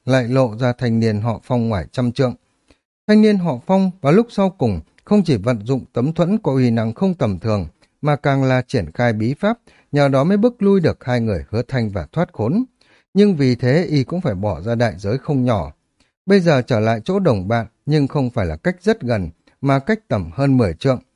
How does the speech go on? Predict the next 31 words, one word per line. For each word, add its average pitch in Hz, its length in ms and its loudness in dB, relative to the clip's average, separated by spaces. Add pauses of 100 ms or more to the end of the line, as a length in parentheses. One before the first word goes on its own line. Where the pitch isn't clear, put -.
(300)
Sau 202 160 2
đó 185 160 2
trong 196 200 0
cơ 196 140 2
thể 131 300 0
cuộn 131 220 -2
trào, 98 380 -6 (140)
phun 147 240 2
ra 127 80 0
một 104 160 0
ngụm 107 220 -2 (100)
máu 113 200 -6
tươi. 127 280 0 (720)
Sắc 226 160 -2
mặt 135 180 -2
của 92 120 -6
gã 113 200 -2
trắng 170 300 -2
bệch, 147 160 0 (160)
vẻ 131 140 0
mặt 127 280 2
âm 190 220 2
trầm, 104 320 -2 (160)
một 139 200 -2
bộ 143 260 2
là 131 160 2
nguyên 185 260 2
khí 120 260 0
đã 180 100 0
tổn 101 280 -2
hại. 110 220 -4